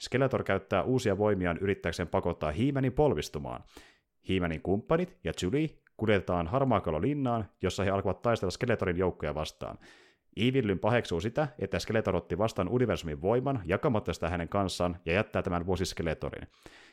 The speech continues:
He-Man pääsee vapaaksi ja saa käsinsä Harmaakalon miekan, minkä myötä syntyy taistelu, jonka aikana He-Man murskaa Skeletorin saupan, poistaen hänen uudet voimansa ja palauttaen hänet normaaliin tilaan.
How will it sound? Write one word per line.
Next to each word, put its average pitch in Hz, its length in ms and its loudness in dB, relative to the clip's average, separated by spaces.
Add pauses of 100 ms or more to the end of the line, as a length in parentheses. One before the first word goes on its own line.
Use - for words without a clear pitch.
(240)
He-Man 147 240 2
pääsee 85 300 0
vapaaksi 139 580 -2
ja 82 80 -2
saa 151 240 2
käsinsä 107 380 -2
Harmaakalon 92 520 -2
miekan, 123 500 0
minkä 78 260 -6
myötä 151 200 -2
syntyy 98 300 -2
taistelu, 156 520 -2
jonka 98 260 0
aikana 101 260 2
He-Man 101 340 0
murskaa 131 400 0
Skeletorin 87 420 -2
saupan, 104 540 0
poistaen 113 340 2
hänen 95 240 -2
uudet 110 340 -4
voimansa 117 500 0 (300)
ja 82 80 -2
palauttaen 101 500 2
hänet 87 200 -2
normaaliin 90 420 0
tilaan. 76 380 -6